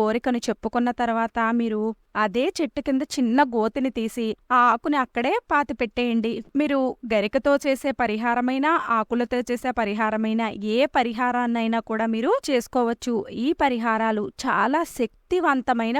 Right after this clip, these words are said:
పరిహారాలు. ఈ పరిహారాలు మూడు కోరికల కోసం చేసుకోండి. మీరు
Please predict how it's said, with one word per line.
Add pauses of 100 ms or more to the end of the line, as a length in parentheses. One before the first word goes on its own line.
(100)
పరిహారాలు. (240)
ఈ
పరిహారాలు (260)
మూడు (120)
కోరికల (100)
కోసం (120)
చేసుకోండి. (200)
మీరు